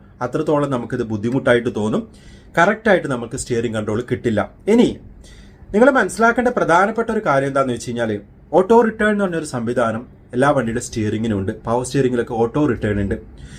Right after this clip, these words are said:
അത് ഓരോ കമ്പനിയുടെ വണ്ടിക്കും ഡിഫറന്റ് ആണ്. എന്നാൽ മിക്ക വണ്ടികളിലും ഈ ഓട്ടോ റിട്ടേൺ സംവിധാനം ഉണ്ട്.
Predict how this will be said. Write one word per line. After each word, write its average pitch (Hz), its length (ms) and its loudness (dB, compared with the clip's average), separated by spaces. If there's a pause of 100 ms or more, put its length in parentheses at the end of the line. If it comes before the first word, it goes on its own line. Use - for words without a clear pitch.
(160)
അത് 220 120 6
ഓരോ 226 340 6
കമ്പനിയുടെ 208 360 0
വണ്ടിക്കും 170 480 -2
ഡിഫറന്റ് 151 360 0
ആണ്. 139 220 0 (480)
എന്നാൽ 240 180 4
മിക്ക 226 240 2
വണ്ടികളിലും 185 640 2
ഈ 160 40 -6
ഓട്ടോ 147 300 -2
റിട്ടേൺ 147 280 -6
സംവിധാനം 113 480 -2
ഉണ്ട്. 101 400 -6